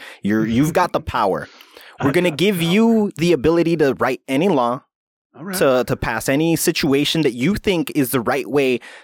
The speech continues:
Speaker 1: to solve the problem. What is step
Speaker 2: Hmm.
Speaker 1: one towards solving the homeless problem?
Speaker 2: Um, step one to solving the homeless problem
Speaker 1: You got infinite money.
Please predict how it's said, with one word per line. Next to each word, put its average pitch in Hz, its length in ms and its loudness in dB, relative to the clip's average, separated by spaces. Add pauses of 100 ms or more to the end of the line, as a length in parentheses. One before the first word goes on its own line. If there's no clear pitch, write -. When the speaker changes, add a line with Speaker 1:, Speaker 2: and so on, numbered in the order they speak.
Speaker 1:
to 123 80 -6
solve 123 340 0
the 117 80 4
problem. 92 400 -2
What 123 120 0
is 127 100 0
step 147 260 -2
Speaker 2:
Hmm. 120 140 -2
Speaker 1:
one 123 300 2
towards 113 280 -2
solving 101 300 -2
the 90 80 -2
homeless 92 240 -2
problem? 76 320 -8 (500)
Speaker 2:
Um, 202 540 2
step 220 400 -6
one 214 240 -2
to 160 100 -6
solving 165 420 -2
the 127 100 -2
homeless 143 340 -2
problem 156 340 -2
Speaker 1:
You 120 80 0
got 139 80 -2
infinite 120 220 -2
money. 90 320 -4